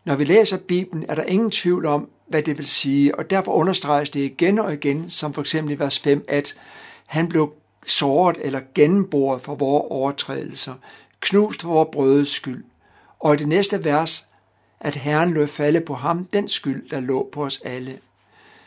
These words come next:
Disse mange gentagelser understreger vigtigheden af det, profe-,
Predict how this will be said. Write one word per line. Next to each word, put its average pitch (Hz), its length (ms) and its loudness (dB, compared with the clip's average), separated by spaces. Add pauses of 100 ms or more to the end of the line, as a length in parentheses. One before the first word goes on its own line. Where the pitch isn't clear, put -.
(220)
Disse 214 240 4
mange 175 400 4
gentagelser 156 840 0 (120)
understreger 143 680 2
vigtigheden 165 520 -2
af 135 100 -6
det, 151 200 0
profe-, 147 320 -10